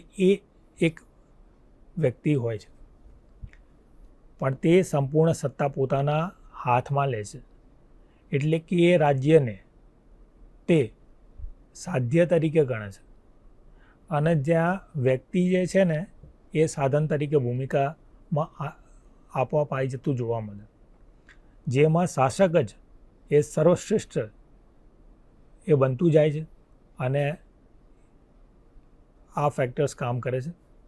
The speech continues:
એવું પ્રજા એ સમજાવે છે. પ્રજા એ વાતનો સ્વીકાર કરવો પડે છે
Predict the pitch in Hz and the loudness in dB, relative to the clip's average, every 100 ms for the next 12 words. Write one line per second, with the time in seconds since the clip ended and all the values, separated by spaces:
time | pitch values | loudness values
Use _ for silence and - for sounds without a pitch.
0 | _ _ - _ - - _ _ - - | _ _ -20 _ -20 -20 _ _ -14 -2
1 | 156 147 - 143 151 165 180 - - - | 0 0 -2 2 4 2 -2 -16 -20 -20
2 | - - _ - - - _ - - _ | -20 -20 _ -20 -20 -20 _ -20 -20 _
3 | 175 139 - 131 135 131 113 117 _ _ | -4 -2 -2 -2 0 0 -2 -8 _ _
4 | _ - _ _ _ - - - - - | _ -20 _ _ _ -18 -18 -18 -20 -20
5 | - _ - - _ _ - _ _ 160 | -20 _ -20 -20 _ _ -20 _ _ 0
6 | 170 240 240 - 175 165 170 - _ - | 2 2 0 2 4 6 4 2 _ -20
7 | - 151 151 - 143 165 156 - 139 156 | -6 0 0 0 -2 2 2 2 4 4
8 | 143 147 113 107 117 | 2 -4 -6 -8 -10